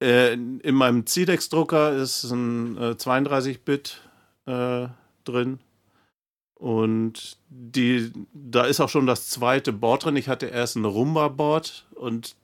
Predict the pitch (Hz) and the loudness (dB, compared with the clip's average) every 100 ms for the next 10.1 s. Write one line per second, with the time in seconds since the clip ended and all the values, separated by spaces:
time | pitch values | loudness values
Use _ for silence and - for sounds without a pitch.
0 | _ 117 117 120 123 117 113 131 160 - | _ -2 0 0 -2 -2 -4 -6 -8 -6
1 | 113 - 120 139 - 107 120 151 143 110 | -6 -4 -4 -6 -10 -6 -2 0 0 -2
2 | - 101 104 104 107 123 120 110 - - | -4 -6 -4 -4 -4 -6 -6 -8 -10 -10
3 | 110 107 110 - - - - - - - | -6 -4 -6 -10 -16 -16 -18 -20 -20 -20
4 | _ _ _ 143 151 123 113 - _ _ | _ _ _ -20 -18 -18 -20 -20 _ _
5 | _ 180 - - 185 - - 139 117 147 | _ -20 -20 -8 -4 -2 0 0 4 2
6 | 185 175 139 123 135 147 131 127 131 113 | 4 4 6 4 4 4 2 2 4 4
7 | 139 131 127 110 98 147 - 113 113 120 | 2 0 -2 -4 -4 -6 -4 -4 0 2
8 | 113 110 107 113 104 139 - - 113 117 | 2 2 2 2 2 0 -6 -10 -8 -6
9 | 107 - 110 104 110 - 123 127 117 120 | -6 -6 -6 -4 -6 -6 -6 -4 -4 -4
10 | - | -6